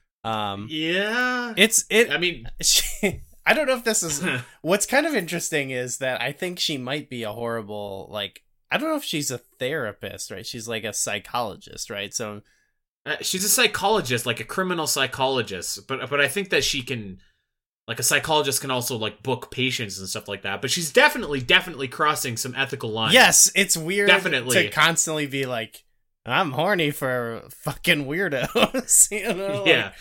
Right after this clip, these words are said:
Speaker 1: um, I don't know if
Speaker 2: Well
Speaker 1: that's the reason to get into that job.
Speaker 2: Yeah, it's, uh, I don't know. She, uh, I mean, I,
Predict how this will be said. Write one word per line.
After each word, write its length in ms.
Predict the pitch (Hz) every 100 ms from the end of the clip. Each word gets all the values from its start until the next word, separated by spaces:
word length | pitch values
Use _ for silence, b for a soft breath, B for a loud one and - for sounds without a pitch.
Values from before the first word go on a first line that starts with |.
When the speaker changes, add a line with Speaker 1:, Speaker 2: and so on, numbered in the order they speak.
| B B -
Speaker 1:
um, 340 | 170 185 180 196
I 100 | 254
don't 100 | 349
know 80 | 359
if 60 | -
Speaker 2:
Well 100 | 220
Speaker 1:
that's 180 | 226 -
the 140 | 202 170
reason 520 | 160 180 156 160 135
to 120 | 151
get 160 | 135 131
into 220 | 135 127
that 220 | 107 98
job. 300 | 110 107 98
Speaker 2:
Yeah, 500 | 117 135 208 220 160
it's, 340 | 135 160 - 175
uh, 600 | 180 175 165 160 151 139 -
I 100 | 170
don't 140 | 247 240
know. 260 | 226 120 -
She, 400 | - 170 185 190
uh, 320 | 180 175 165 160 _ _ _ _ _ _
I 80 | 156
mean, 160 | 208 202
I, 220 | 190